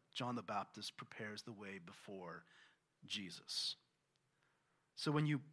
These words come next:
put that all together, what you get is that the coming of Jesus is the coming of Yahweh, the coming of the Lord.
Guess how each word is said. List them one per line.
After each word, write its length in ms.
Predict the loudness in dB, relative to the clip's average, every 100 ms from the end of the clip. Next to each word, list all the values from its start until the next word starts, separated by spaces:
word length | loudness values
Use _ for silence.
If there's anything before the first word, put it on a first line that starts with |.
| -16
put 280 | 2 2 10
that 220 | 12 12
all 180 | 12 12
together, 760 | 8 0 8 12 12 10 -4 -6 -12 _ _ _ _ _ _
what 240 | -2 -2 2
you 200 | 0 0 4
get 320 | 10 12 10 4
is 200 | 0 6
that 280 | 8 8 4 -12 -10
the 80 | -6
coming 460 | 6 10 12 10 8
of 260 | 6 4
Jesus 840 | 4 4 6 6 2 0 2 4 4
is 240 | 2 0 -2
the 100 | -4
coming 560 | 6 8 8 4 -2 -10 -18 -20 -20 _ _
of 360 | 2 4 2 -4 -14
Yahweh, 480 | -4 2 2 2 -2 -8 -12 -18 _ _
the 60 | -6
coming 480 | 4 6 8 8
of 400 | 6 4 4 2
the 60 | -2
Lord. 520 | -4 -4 -4 -6 -10